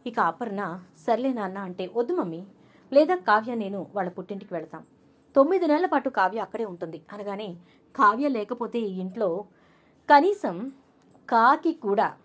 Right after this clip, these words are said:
నీళ్లు ముట్టదురా. అది ఇంట్లో ఇప్పుడు కావ్య లేకపోతే జరిగే పరిస్థితి. కాబట్టి కావ్యని మనమే కాచుకుందాం, రుద్రాణినే పంపిద్దాం" అని ఇందిరాదేవి అంటుంది. ఇక దాంతో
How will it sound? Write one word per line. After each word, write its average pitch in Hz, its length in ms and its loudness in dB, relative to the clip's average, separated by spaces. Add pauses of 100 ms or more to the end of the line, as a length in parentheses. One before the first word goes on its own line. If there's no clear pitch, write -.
(160)
నీళ్లు 233 400 -2
ముట్టదురా. 190 600 -6 (540)
అది 196 220 2
ఇంట్లో 220 380 -4
ఇప్పుడు 202 220 -4
కావ్య 185 560 0 (420)
లేకపోతే 240 560 2
జరిగే 185 280 -4
పరిస్థితి. 170 500 -10 (480)
కాబట్టి 165 280 -6
కావ్యని 190 400 -6
మనమే 180 300 -6
కాచుకుందాం, 180 540 -8 (380)
రుద్రాణినే 247 440 4
పంపిద్దాం" 185 640 -4
అని 214 100 -10
ఇందిరాదేవి 180 520 -8
అంటుంది. 160 300 -16
ఇక - 360 -18
దాంతో 185 460 -8